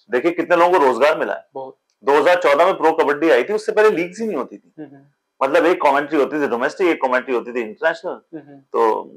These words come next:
Speaker 1: कु-, कुछ भी नहीं होता। अब प्रो कबड्डी आई तो हर अलग-अलग sport की अलग-अलग league हो गई है, हर cricket की हर एक state अपनी एक league चलाता है। आप ये देखिए, कितने लोगों को रोजगार मिला।
Speaker 2: Right, right। Sir, अगर हम बात करते हैं go with the flow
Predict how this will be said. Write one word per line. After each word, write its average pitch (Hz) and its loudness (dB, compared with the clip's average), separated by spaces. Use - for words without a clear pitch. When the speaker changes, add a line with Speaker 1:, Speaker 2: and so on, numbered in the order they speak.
Speaker 1:
कु-, 131 -14
कुछ - -8
भी 170 -4
नहीं 170 -2
होता। 160 -2
अब 156 2
प्रो 147 0
कबड्डी 165 2
आई 185 4
तो 180 2
हर 151 2
अलग-अलग 165 4
sport 165 -2
की 180 2
अलग-अलग 160 4
league 151 -2
हो 139 2
गई 139 -8
है, 135 -8
हर 135 4
cricket 147 0
की 180 2
हर 156 4
एक 165 2
state 165 2
अपनी 165 0
एक 147 -2
league 151 0
चलाता 135 2
है। - -12
आप 151 2
ये 185 6
देखिए, 170 0
कितने 185 -4
लोगों 185 2
को 185 2
रोजगार 131 2
मिला। - -14
Speaker 2:
Right, 135 -20
right। - -20
Sir, 214 -4
अगर 214 -2
हम 202 -8
बात 160 0
करते 165 -4
हैं 170 -6
go 156 -2
with 156 -2
the 160 -4
flow 131 -12